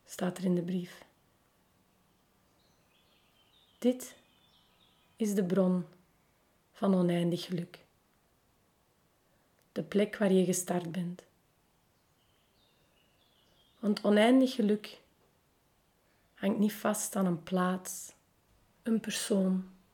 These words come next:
of een tijdstip. Oneindig geluk hangt vast aan jezelf. Oneindig geluk maak jezelf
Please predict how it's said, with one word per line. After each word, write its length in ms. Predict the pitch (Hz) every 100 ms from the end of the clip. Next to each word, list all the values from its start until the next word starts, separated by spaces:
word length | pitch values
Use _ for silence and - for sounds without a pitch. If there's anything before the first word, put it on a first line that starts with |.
| _ _ _ _ -
of 140 | 190 190
een 160 | 185
tijdstip. 640 | 185 180 185 - - - - _ _ _ _ _ _ _ _ _ _ _ _ _ _ _ _ _ _ _ _ _ _ _ _ _ _ _ _ -
Oneindig 540 | 196 196 208 240 233
geluk 420 | 240 214 214 - _ _
hangt 300 | - 208 196
vast 340 | - 196 -
aan 140 | 185 180
jezelf. 640 | 170 185 170 - - - _ _ _ _ _ _ _ _ _ _ _ _ _ _ _ _ _ _ _ _ _ _ _ _ _ _ _ _
Oneindig 500 | 202 208 208 240 240
geluk 460 | 226 208 214 - - _ _ _ _ _ _
maak 300 | - 202 208
jezelf 680 | - 202 165 196 240 254 -